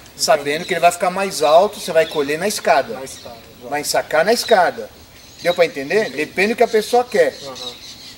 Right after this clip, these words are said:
Speaker 2: É a possibilidade do ambiente da pessoa.
Speaker 1: Entendi.
Speaker 2: Deu pra entender?
Speaker 1: Entendi.
Speaker 2: Tudo pode, desde se tá fazendo com lógica.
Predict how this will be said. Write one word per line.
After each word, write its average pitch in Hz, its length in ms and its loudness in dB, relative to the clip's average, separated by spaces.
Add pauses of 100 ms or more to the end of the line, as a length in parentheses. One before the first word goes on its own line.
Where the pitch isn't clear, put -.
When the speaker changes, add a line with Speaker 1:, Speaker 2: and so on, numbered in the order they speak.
Speaker 2:
É 143 140 -2
a 135 60 -2
possibilidade 160 800 -2
do 185 180 -2
ambiente 208 460 -2
da 202 100 0
pessoa. 165 480 -6
Speaker 1:
Entendi. - 680 -18
Speaker 2:
Deu 170 140 -2
pra 170 100 2
entender? 147 480 -2
Speaker 1:
Entendi. 123 220 -20
Speaker 2:
Tudo 254 300 0
pode, 214 440 4
desde 202 260 0
se 208 60 -8
tá 208 140 0
fazendo 196 440 -4
com 220 240 -2
lógica. 143 540 0